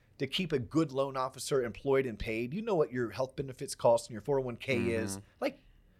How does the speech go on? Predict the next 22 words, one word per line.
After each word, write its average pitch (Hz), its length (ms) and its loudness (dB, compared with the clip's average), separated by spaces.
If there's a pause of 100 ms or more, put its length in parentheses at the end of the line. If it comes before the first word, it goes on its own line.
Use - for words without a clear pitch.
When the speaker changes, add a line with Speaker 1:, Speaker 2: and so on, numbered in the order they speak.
(200)
Speaker 1:
look, 226 280 10
at 143 100 -2
the 208 60 0
end 240 80 0
of 196 60 2
the 170 60 -2
day, 196 140 0
we're 160 140 -4
kinda 220 200 -4
running 131 420 -2
the 120 80 -14
same 170 320 -6
business 156 340 6
model. 87 280 -8 (200)
Speaker 2:
Hmm. 85 160 -12 (180)
Speaker 1:
Ford 180 640 8 (520)
makes 180 280 4
cars 175 400 6
very 180 220 0
similar 160 340 -2
to 135 160 -6
Toyota, 127 640 6